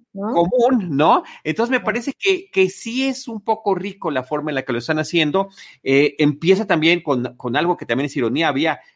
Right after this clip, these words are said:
Speaker 2: tremendas noticias, eh, con las que había arrancado el año, como los grandes incendios de Australia, el fenómeno del calentamiento global,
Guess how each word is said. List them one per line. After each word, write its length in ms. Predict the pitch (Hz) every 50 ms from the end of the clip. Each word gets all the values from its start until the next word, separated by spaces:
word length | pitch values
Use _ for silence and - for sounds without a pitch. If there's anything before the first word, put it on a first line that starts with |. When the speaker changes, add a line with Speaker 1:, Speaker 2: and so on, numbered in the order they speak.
| _ _ _ _
Speaker 2:
tremendas 520 | - 131 123 120 160 190 196 175 165 131
noticias, 680 | 123 113 110 - 151 165 160 - 143 117 117 - _ _ _ _ _ _ _ _ _
eh, 260 | 110 107 104 104 104
con 140 | - 120 110
las 140 | 110 110 -
que 100 | - 113
había 360 | 104 120 131 147 151 147 139
arrancado 600 | - - 117 - 101 104 104 101 143 139 139 131
el 60 | 127
año, 240 | 139 139 143 147 143
como 240 | - 117 104 101 101
los 180 | 98 101 101
grandes 460 | 101 110 135 147 147 151 151 135 -
incendios 540 | 117 107 104 - - 131 131 131 120 123 117
de 80 | 117 117
Australia, 680 | 110 101 - - 147 151 156 156 143 123 131 131 127 127 - - - _
el 200 | _ 117 123 123
fenómeno 500 | 120 123 120 117 143 156 151 147 131 123
del 140 | 117 120 117
calentamiento 720 | - 127 120 120 113 - 123 113 123 147 165 170 - 185
global, 400 | 156 151 143 131 165 180 190 185